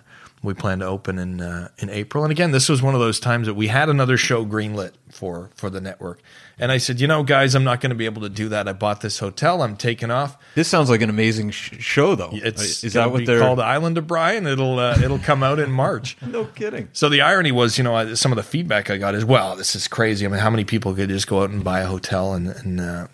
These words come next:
Speaker 1: you know, we got, we got that place for two point one. Uh, I think it was on the market for three.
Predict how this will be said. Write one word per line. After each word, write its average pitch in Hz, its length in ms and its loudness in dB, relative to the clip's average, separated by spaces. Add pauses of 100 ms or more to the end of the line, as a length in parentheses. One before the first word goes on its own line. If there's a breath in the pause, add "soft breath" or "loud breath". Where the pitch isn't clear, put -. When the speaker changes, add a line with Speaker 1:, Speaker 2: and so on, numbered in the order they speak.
Speaker 1:
you 135 80 2
know, 147 200 0 (120)
we 127 160 2
got, 170 240 2
we 123 160 -2
got 131 120 4
that 120 140 0
place 95 160 0
for - 120 -6
two 117 200 2
point 95 320 -4
one. 92 180 -8 (240)
Uh, 117 360 0
I - 840 -20
think 139 120 -6
it - 20 -2
was 135 80 2
on 151 120 4
the 131 60 4
market 110 340 0
for 95 120 -6
three. 87 400 -8